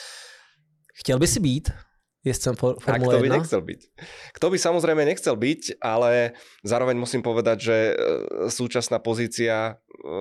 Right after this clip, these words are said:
Speaker 2: byť komentátorom je, ja to milujem, fakt akože je to ultimátna srdcová záležitosť. A keď si bol malý, ty si nechcel byť pilotom?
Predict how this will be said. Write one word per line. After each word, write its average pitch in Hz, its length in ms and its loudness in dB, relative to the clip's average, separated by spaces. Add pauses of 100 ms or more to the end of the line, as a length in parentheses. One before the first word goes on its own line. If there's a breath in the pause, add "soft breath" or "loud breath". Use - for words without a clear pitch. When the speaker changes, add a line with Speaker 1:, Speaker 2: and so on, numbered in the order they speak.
(220)
Speaker 2:
byť 107 180 -6
komentátorom 110 760 0
je, 101 360 0 (480)
ja 101 160 -2
to 104 100 -4
milujem, 101 540 0
fakt - 280 -6
akože 98 520 -2 (800 loud breath)
je 101 200 -2
to 101 520 0
ultimátna 113 640 0
srdcová 107 480 -2
záležitosť. 104 720 0 (960 loud breath)
A 101 320 -4 (1900)
keď 120 200 -2
si - 120 -6
bol 123 160 0
malý, 104 280 0 (160)
ty - 80 -12
si - 200 -8
nechcel - 400 -6
byť 156 160 -6
pilotom? 135 480 -2